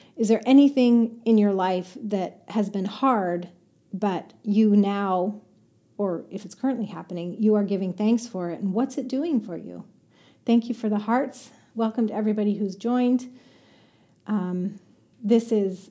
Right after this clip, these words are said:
Know Your Food with Wardy podcast, a live recording that I'm doing on Periscope. I'm so glad you're all here to join me for this. And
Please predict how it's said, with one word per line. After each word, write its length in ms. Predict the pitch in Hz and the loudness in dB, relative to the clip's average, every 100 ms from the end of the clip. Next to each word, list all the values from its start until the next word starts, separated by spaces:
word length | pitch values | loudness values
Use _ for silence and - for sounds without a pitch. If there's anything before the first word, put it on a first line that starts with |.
| - | 2
Know 160 | 226 | 4
Your 160 | 220 214 | 4 2
Food 220 | 214 208 | 0 -2
with 160 | 196 202 | -2 -4
Wardy 260 | 202 180 | -4 -4
podcast, 720 | 180 220 208 208 214 196 208 - | -4 -2 -2 -2 -4 -4 -6 -8
a 40 | |
live 260 | 190 190 190 | -4 -4 -6
recording 460 | 196 - 196 196 | -8 -6 -4 -4
that 100 | 190 | -6
I'm 140 | 180 180 | -6 -8
doing 240 | 185 180 | -8 -8
on 160 | 170 165 | -8 -10
Periscope. 680 | - 277 285 - 262 269 269 | -4 -4 -4 -4 -4 -4 -4
I'm 140 | 214 | -6
so 200 | 196 214 | -4 -6
glad 300 | 214 202 180 | -4 -6 -8
you're 120 | 185 | -8
all 120 | 165 170 | -8 -8
here 260 | - 196 | -8 -8
to 140 | 185 190 | -8 -12
join 280 | 196 196 | -6 -2
me 140 | 226 233 | 0 0
for 160 | 240 | -2
this. 380 | 233 311 392 - - | -4 -4 -6 -14 -6
And 480 | 220 208 202 208 | -2 0 0 -2